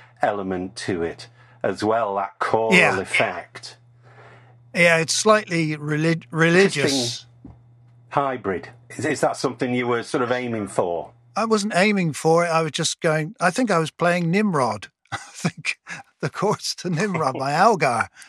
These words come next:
Speaker 2: You know, I thought, "Oh, yeah,
Speaker 1: Yeah.
Speaker 2: yeah." And then it went on to some other chords. I thought, "Oh,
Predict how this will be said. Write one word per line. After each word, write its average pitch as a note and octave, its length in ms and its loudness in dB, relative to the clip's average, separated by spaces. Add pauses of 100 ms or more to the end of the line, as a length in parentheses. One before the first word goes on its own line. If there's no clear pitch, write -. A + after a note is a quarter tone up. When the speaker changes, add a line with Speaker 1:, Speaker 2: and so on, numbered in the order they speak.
Speaker 2:
You E3+ 120 0
know, C#3+ 100 2
I C#3 100 0
thought, E3+ 240 -4
"Oh, G#3 180 -8
yeah, D#3+ 260 -8
Speaker 1:
Yeah. A2+ 120 -6
Speaker 2:
yeah." C3 160 -8 (560)
And F3 200 2
then F#3+ 200 4
it F3+ 140 -6
went E3+ 240 2
on D#3+ 160 2
to C3+ 120 -10
some C#3+ 220 -8
other C#3+ 180 -4
chords. C3 300 -8
I A#2 60 -10
thought, F3+ 220 -10
"Oh, A3+ 260 -14